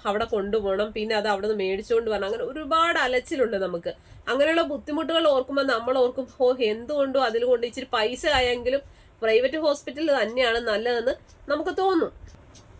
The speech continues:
അപ്പൊ ഞങ്ങളും ഒരു, ഒരു വർഷം മുന്നെയൊക്കെ നമ്മുടെ വീട്ടിലും ഇതുപോലെ, ആ, അമ്മയ്ക്ക് ഇങ്ങനെ അറ്റാക്ക് ഒക്കെ വന്നിട്ട് ഹോസ്പിറ്റലിൽ, ആ ഒരു ഹോസ്പിറ്റലിൽ ഒരാഴ്ച അഡ്മിറ്റ് ആയിരുന്നു. അപ്പൊ നമുക്ക് അവിടുത്തെ കറക്റ്റ് കാര്യങ്ങളും എല്ലാം വളരെ വ്യക്തമായിട്ട് അറിയാം. കാരണം ഒരാഴ്ച നമ്മൾ അവിടെ അഡ്മിറ്റ് ആയതുകൊണ്ട് തന്നെ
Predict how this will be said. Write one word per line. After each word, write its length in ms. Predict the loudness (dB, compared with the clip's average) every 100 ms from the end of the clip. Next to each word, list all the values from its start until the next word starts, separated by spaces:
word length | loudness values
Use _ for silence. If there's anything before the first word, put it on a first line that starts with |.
| -8 -2
അപ്പൊ 120 | 2
ഞങ്ങളും 460 | 2 4 2 2 0
ഒരു, 320 | 2 2 2 -4 0
ഒരു 140 | 2
വർഷം 320 | 2 0 -2
മുന്നെയൊക്കെ 640 | -2 0 2 2 0 -2 -4 -6
നമ്മുടെ 280 | -2 0
വീട്ടിലും 380 | 0 -2 -6 -8
ഇതുപോലെ, 480 | -8 -4 -2 0 -2 -4 -10 -6
ആ, 220 | -6 -6
അമ്മയ്ക്ക് 560 | -6 -4 -4 -2 -2 -4 -10 -12
ഇങ്ങനെ 220 | -4 -2
അറ്റാക്ക് 360 | -2 -2 -2 0
ഒക്കെ 140 | -2
വന്നിട്ട് 420 | -4 -4 -4 -4 -4
ഹോസ്പിറ്റലിൽ, 720 | -6 -6 -8 -8 -8 -8 -4
ആ 120 | -2
ഒരു 160 | 0 -2
ഹോസ്പിറ്റലിൽ 460 | -4 -4 -8 -6 -2
ഒരാഴ്ച 380 | 0 -2 -2
അഡ്മിറ്റ് 420 | -4 -4 -6 -2 -2
ആയിരുന്നു. 400 | 0 -2 -4 -6 -12 -20 -14
അപ്പൊ 140 | -2 0
നമുക്ക് 240 | 2 2
അവിടുത്തെ 280 | 0 0 0
കറക്റ്റ് 480 | 0 -2 -4 -8 -4
കാര്യങ്ങളും 640 | 0 2 2 0 0 -2
എല്ലാം 380 | -2 -4 -4 -2
വളരെ 240 | 0 0 0
വ്യക്തമായിട്ട് 800 | -2 -6 -6 -2 0 0 0
അറിയാം. 300 | 0 0 -2
കാരണം 200 | -2 -2
ഒരാഴ്ച 380 | 0 2 2 0
നമ്മൾ 240 | -4 -2 0
അവിടെ 160 | 0
അഡ്മിറ്റ് 340 | -2 -6 -4 -2
ആയതുകൊണ്ട് 400 | 0 0 0 -2
തന്നെ 200 | -4